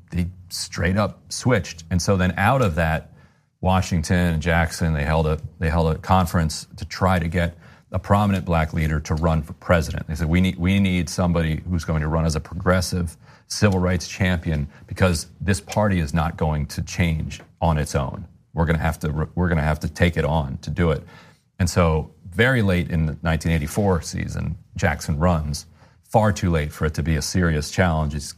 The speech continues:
it's a more of a messaging campaign. Echoes of twenty sixteen, getting in just to spread the message. But he kinda takes off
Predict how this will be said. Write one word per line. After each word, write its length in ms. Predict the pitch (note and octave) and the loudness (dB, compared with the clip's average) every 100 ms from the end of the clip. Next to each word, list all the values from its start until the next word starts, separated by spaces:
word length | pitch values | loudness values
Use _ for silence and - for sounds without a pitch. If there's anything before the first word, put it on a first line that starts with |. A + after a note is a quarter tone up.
| - | -8
it's 160 | G2 - | -8 -2
a 80 | F#2 | 2
more 160 | F2 | 2
of 80 | D#2+ | 2
a 60 | D#2 | 0
messaging 480 | F#2 G2 F2+ D#2 C#2+ | 0 -2 -2 -4 -2
campaign. 520 | D2+ C#2+ D2+ D2 D2 - - - _ _ | -4 -2 -4 -4 -6 -10 -20 -20 _ _
Echoes 400 | - - G#2+ G2+ | -4 2 4 4
of 120 | G2+ F2+ | 0 0
twenty 240 | G#2+ G2+ | 0 0
sixteen, 640 | - F2 - D3+ F2+ E2 F#2 C#3+ E3+ - - | -2 -4 0 2 2 0 -6 -14 -18 -18 -4
getting 260 | F#2+ F2 F2+ | 0 2 2
in 240 | F#2+ F#2 F2+ | 2 2 0
just 240 | F2+ E2 | -4 -2
to 80 | - | -2
spread 320 | D#2+ - F#2 | -6 0 0
the 60 | E2+ | 2
message. 500 | F#2+ A#2 - D2+ - _ - _ _ _ _ _ - | 2 0 -2 -8 -10 _ -20 _ _ _ _ _ 2
But 160 | A#2 | 4
he 80 | G2+ | 4
kinda 260 | G#2+ B2+ - - | 0 0 0 -4
takes 240 | - F#2+ - | -2 -2 0
off 440 | A2 - - - | -2 -2 -12 -20